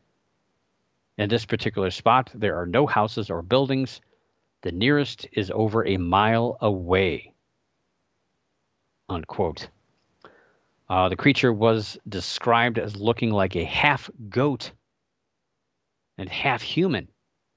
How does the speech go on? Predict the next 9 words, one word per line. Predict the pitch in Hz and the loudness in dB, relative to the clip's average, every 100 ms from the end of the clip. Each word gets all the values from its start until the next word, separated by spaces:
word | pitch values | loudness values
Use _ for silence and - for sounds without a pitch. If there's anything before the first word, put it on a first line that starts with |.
| _ _ _ _ _ _ _ _ _ _ _ _ _ _ _ | _ _ _ _ _ _ _ _ _ _ _ _ _ _ _
So, | - - 85 87 _ _ _ _ - | -18 -12 -10 -10 _ _ _ _ -14
uh, | 92 | -8
this | 95 117 - | -6 -4 0
raised | 107 104 - | 0 0 -4
concerns | 95 - 107 104 101 - | -8 -4 -2 0 -2 -4
of | - 90 | -2 0
a | 82 | 0
goat | 90 131 226 - | 4 6 6 2
man. | 92 80 101 | 0 0 -2